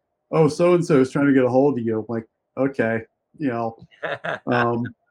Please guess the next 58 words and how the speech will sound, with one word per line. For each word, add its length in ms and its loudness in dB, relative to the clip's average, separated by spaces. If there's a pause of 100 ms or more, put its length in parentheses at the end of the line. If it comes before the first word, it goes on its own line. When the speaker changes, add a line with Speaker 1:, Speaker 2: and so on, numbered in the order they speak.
(260)
Speaker 1:
but 100 0
yeah, 100 2
you 160 4
give 180 0
me 100 0
so 160 0
much 200 0
crap 240 0
about 360 -2
that, 280 -4
and 100 -8
I'm 100 -6
just 120 -14
like, 240 -8
"I 100 -14 (140)
can't 220 -4
stand 420 -6
Facebook," 540 -2
but 200 -4 (140)
Speaker 2:
I 40 0
do 180 -6
get 180 2
a 60 2
lot 260 4
of, 220 -2 (180)
uh, 340 0
it's 200 -6
a 20 -8
great 320 -2
place 260 -6
for 180 -8
communication 1000 -12 (100)
for, 220 -4
like, 220 -8
people 220 -10
who 60 -6
wanna 200 -4
talk 240 -4
to 80 -14
me 80 -10
about 240 -6
the 80 -12
show. 500 -8 (640)
Um, 420 0
and 220 -6
then 140 -2
I 120 0
have 200 -2
a, 340 2 (100)
um, 300 -8
on 220 -8
the 540 -12
Orlando 420 -2
Wizard, 340 -6
I 120 -4
have 180 -6
a 60 -8
filming, 580 -6